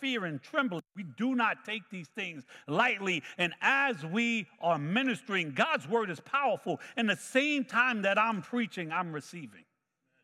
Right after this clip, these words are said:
The, the same time when I'm sitting there and someone else is preaching, I am receiving.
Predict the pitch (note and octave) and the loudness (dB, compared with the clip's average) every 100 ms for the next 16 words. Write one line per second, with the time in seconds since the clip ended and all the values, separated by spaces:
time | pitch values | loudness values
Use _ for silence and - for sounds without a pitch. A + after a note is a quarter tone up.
0 | _ _ _ _ E3 G#3 D#3 F#3 - C#4 | _ _ _ _ -2 0 0 2 4 4
1 | C4+ A#3+ B3+ G#3+ A3+ A3+ - - C4 B3 | 4 4 4 4 2 0 -4 0 2 2
2 | A#3 F#3+ - D#3+ D#3 A#3 G#3+ F#3 - A3 | 0 -4 -10 -2 2 2 2 -2 0 0
3 | G#3+ G#3+ A3 - F#3 - - A#3 - F3+ | 2 2 0 -2 -8 -8 -4 -4 -2 -4
4 | C#3 - - G#3 G#3+ F#3 F#3+ F3 D#3+ C3+ | -6 -12 0 2 4 0 0 0 0 -6
5 | - C#3+ C#3+ - - A3 D#3 C3 | -8 -4 -4 -4 -4 -2 -4 -8